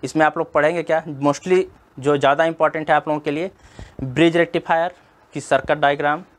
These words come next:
Circuit diagram के साथ mathematical treatment और mathematical treatment के बाद उसका वेव waveform। Mathematical treatment में ये तीनों topics आ जाएंगे, इनके फार्मूले होते हैं, आप formula find out कर लीजिएगा। ना मिल पाए तो हमको comment कीजिएगा, हम भेज देंगे। ठीक,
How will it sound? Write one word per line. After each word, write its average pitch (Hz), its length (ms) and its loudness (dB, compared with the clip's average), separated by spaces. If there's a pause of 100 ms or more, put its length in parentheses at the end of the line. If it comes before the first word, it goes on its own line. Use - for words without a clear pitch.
(640)
Circuit 143 280 0
diagram 151 320 2
के 147 60 -4
साथ 151 220 2
mathematical 135 460 2
treatment 160 500 -2 (160)
और 131 120 4
mathematical 156 540 0
treatment 151 380 -4
के - 80 -4
बाद 165 160 0
उसका 160 240 -2
वेव 123 180 0
waveform। - 260 -10 (880)
Mathematical 170 460 2
treatment 180 440 -2
में 170 80 2
ये 170 140 2
तीनों 156 200 2
topics 156 300 0
आ 165 80 4
जाएंगे, 175 320 -2
इनके 139 280 -2
फार्मूले 147 420 0
होते 170 260 0
हैं, 170 200 -10
आप 131 240 -2
formula 131 300 0
find 120 240 -4
out 92 100 -8
कर 78 120 -14
लीजिएगा। 53 300 -18 (640)
ना 156 240 2
मिल 190 220 -2
पाए 185 360 2
तो - 140 -12
हमको 135 200 -6
comment 143 320 -4
कीजिएगा, 160 380 -2
हम 131 140 -2
भेज 110 200 -2
देंगे। 87 280 -14 (180)
ठीक, 240 160 -6